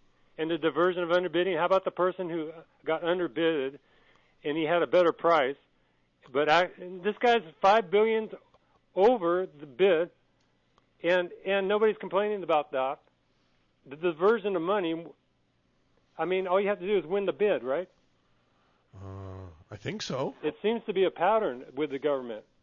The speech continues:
Speaker 1: that they're getting, well, they just, un-, it doesn't matter who lost, and the people, they, they might as, they might as well resort to the black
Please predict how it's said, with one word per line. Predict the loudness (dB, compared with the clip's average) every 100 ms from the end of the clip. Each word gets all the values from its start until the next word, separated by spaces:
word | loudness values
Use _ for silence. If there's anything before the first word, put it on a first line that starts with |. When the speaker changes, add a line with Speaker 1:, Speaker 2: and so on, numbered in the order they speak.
| _ -6
Speaker 1:
that | -2
they're | -2
getting, | -2 -4 -2
well, | 0 0 -2 -4 _ _ _ -10
they | -8
just, | -8 -8 -6
un-, | -4 -4
it | -8 -10 -14 -20 -4
doesn't | -2 0
matter | 0 0 0
who | -4
lost, | -4 -4 -4 -8 _ _ _ _ _
and | -8 -6
the | -4
people, | -6 -4 -4 -2
they, | -4 -4 -10 _ _ _ -8
they |
might | -4 -4 -4
as, |
they | -4 -4
might | -4 -4
as |
well | -4 -6 -8 -14
resort | -10 -6 -8
to | -8
the | -10
black | -4 -4